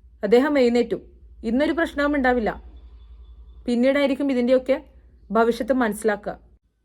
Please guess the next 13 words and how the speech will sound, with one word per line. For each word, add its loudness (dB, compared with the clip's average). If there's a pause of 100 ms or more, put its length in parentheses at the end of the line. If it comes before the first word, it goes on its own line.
(160)
ഇനി 2
അദ്ദേഹത്തിന് 4
എന്ത് -2
സംഭവിച്ചാലും 0 (800)
ഇയാൾ 2
അറിയാൻ 2
വേണ്ടി 0
പോകുന്നുണ്ടോ? -2 (760)
അദ്ദേഹത്തിൻ്റെ 0
വീട്ടുകാരും 2
അദ്ദേഹവും 2
അനുഭവിക്കണം -2 (1300)
എന്ത് 2